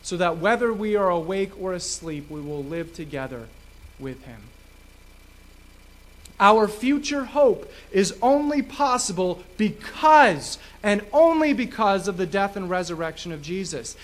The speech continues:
It is the foundation to everything in our lives. Our hope, our peace, our joy, our patience, our love, our kindness with righteous motivation and standards,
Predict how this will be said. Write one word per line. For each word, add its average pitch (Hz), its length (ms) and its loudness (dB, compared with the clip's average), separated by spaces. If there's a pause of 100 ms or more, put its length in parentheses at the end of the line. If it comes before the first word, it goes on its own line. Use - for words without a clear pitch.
(140)
It 226 140 0
is 208 100 -2
the 214 140 0
foundation 233 760 0
to 233 200 -8
everything 254 560 -2
in 226 60 6
our 226 200 2
lives. 220 480 0 (300)
Our 208 300 4
hope, 247 480 0 (160)
our 202 260 0
peace, 254 580 -4
our 196 280 -2
joy, 226 500 -2 (220)
our 190 240 0
patience, 254 760 -6
our 196 220 -2
love, 214 400 0
our 190 280 -2
kindness 233 640 -6
with 208 220 -4
righteous 220 420 -6
motivation 208 640 -4
and 190 160 -8
standards, 220 580 -8